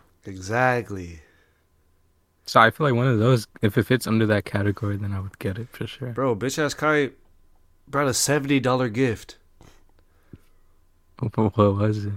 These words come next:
Speaker 1: It was two crop top sweaters, like, girl crop top sweaters. And I was like, "That's not gender neutral. That's not gender neutral right there." Second,
Speaker 2: Yeah.
Speaker 1: you went double the budget.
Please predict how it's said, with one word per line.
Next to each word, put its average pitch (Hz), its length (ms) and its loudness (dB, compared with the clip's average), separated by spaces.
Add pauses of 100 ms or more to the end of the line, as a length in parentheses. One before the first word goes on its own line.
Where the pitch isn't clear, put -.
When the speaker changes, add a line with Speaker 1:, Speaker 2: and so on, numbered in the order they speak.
(400)
Speaker 1:
It 120 100 -6
was 123 240 -4
two 139 320 2
crop 123 360 -2
top 113 200 -2
sweaters, 92 480 -10
like, 95 180 -10
girl 113 300 0
crop 110 300 -6
top 101 120 -8
sweaters. 90 460 -12 (760)
And 110 100 -4
I 113 80 2
was 110 120 -2
like, 98 200 -6 (280)
"That's 120 220 -4
not 165 160 4
gender 120 300 0
neutral. 110 480 -4 (200)
That's 123 180 -2
not 160 140 6
gender 117 280 0
neutral 120 340 -2
right 98 160 -6
there." 98 320 -2 (1300)
Second, 123 380 2
Speaker 2:
Yeah. 95 180 0 (1300)
Speaker 1:
you 170 200 2
went 151 200 6
double 160 280 6
the 139 140 2
budget. 110 380 2